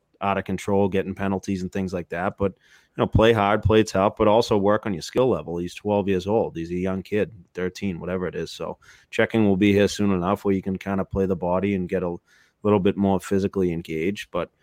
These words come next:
it's not a, uh, you know, keep working on, on both those skill sets, like you said. Keith, do you want to, uh, do you want to talk about at all the, uh, the, the streak that you went on and, and, you know,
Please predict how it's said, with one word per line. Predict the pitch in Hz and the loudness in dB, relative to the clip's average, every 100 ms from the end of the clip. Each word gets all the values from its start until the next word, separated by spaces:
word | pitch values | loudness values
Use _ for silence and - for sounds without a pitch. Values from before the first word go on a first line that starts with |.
| _ _ _ 98 | _ _ _ -6
it's | - - | -4 0
not | 98 101 | 2 4
a, | 95 90 | 4 4
uh, | 87 82 85 | 0 -2 -6
you | 90 | -6
know, | 87 | -6
keep | - 110 104 - | -4 -2 -2 -2
working | 95 98 104 101 | 2 2 2 0
on, | 87 87 85 | 0 -2 -4
on | 90 85 | -6 -4
both | 95 92 | -2 -2
those | 98 80 | -2 -4
skill | - 92 101 | -2 0 0
sets, | - 80 - | 0 -6 -4
like | 87 78 | -6 -6
you | |
said. | - 92 90 - | -4 -4 -4 -6
Keith, | - 160 123 | 2 2 4
do | 123 | 4
you | 131 | 4
want | 127 135 135 | 6 6 4
to, | - 139 127 120 | 2 0 2 4
uh, | 113 107 104 107 - | 2 2 -2 -6 -6
do | 120 | -2
you | |
want | 117 123 | 0 0
to | 117 | 0
talk | 135 123 120 | 0 0 0
about | 120 117 117 107 - | 2 4 4 2 -4
at | 113 107 | -2 0
all | 107 107 | 2 0
the, | 104 104 101 | 0 -2 0
uh, | 101 98 | 0 0
the, | 104 - - | -2 -4 -6
the | 101 | -6
streak | - - 117 127 | -4 0 0 2
that | 127 131 | 0 2
you | 127 | 2
went | 120 123 | 2 4
on | 123 131 135 | 4 4 4
and, | 113 101 | 4 2
and, | 101 95 95 101 | 0 -2 -4 -6
you | 104 | -6
know, | 95 | -6